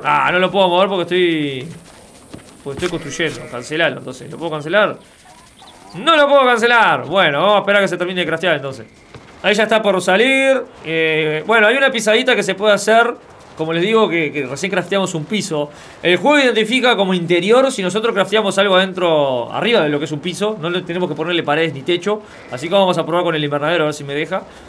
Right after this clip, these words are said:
Dale, flaco. Ella está por salir. Tres, dos, uno. Honguito para mi bolsillo. Venga todo para acá. Bueno, ¿cuánto sacó?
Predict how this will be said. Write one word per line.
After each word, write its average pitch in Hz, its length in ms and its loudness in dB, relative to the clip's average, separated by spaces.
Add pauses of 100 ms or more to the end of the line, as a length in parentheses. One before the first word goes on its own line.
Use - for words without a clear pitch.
(100)
Dale, 160 180 -2
flaco. 165 400 -2 (220)
Ella 151 80 -10
está 165 140 -4
por 151 100 -4
salir. 139 220 -8 (180)
Tres, 214 460 2
dos, 220 680 2 (220)
uno. 226 640 2 (460)
Honguito 254 380 2
para 247 140 4
mi 240 80 4
bolsillo. 214 840 4
Venga 185 240 2
todo 175 140 0
para 156 140 2
acá. 139 320 -2 (200)
Bueno, 117 220 -12 (360)
¿cuánto 226 200 -6
sacó? 254 380 -2